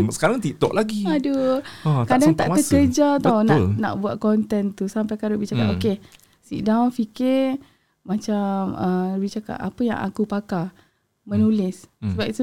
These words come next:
Speaker 1: cuba juga buat video-video
Speaker 2: Hmm.
Speaker 1: yang laju-laju macam TikTok tu. Tapi
Speaker 2: Hmm.
Speaker 1: tak boleh nak ada masa. Sebab kita kena belajar betul-betul transition. Dia kan macam jalan laju seronok tengok. Tapi bila nak buat sendiri,
Speaker 2: Hmm.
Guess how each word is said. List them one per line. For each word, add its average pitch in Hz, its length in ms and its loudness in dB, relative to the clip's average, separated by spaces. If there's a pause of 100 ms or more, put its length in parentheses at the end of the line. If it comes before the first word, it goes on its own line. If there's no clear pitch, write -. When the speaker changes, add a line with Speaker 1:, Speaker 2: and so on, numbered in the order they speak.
Speaker 1:
cuba 277 240 0
juga 214 180 -2
buat - 160 -6
video-video 208 720 4
Speaker 2:
Hmm. 208 60 6
Speaker 1:
yang 202 120 2
laju-laju 202 480 2
macam 208 160 -2
TikTok - 360 -6
tu. 233 100 -2
Tapi 220 220 4
Speaker 2:
Hmm. 196 60 2
Speaker 1:
tak - 120 2
boleh 233 320 2
nak 220 240 0 (460)
ada 208 220 -2
masa. 208 580 0
Sebab 208 220 -2
kita 220 160 -4
kena 226 180 0
belajar 214 460 0
betul-betul 208 340 -2
transition. 226 480 -2
Dia 240 80 0
kan 294 160 0
macam 233 320 0
jalan 214 240 2
laju 226 160 -2
seronok 311 400 0
tengok. 349 320 -2
Tapi 262 220 -2
bila 254 220 2
nak 254 140 0
buat 240 160 -4
sendiri, 254 460 2
Speaker 2:
Hmm. 104 80 -6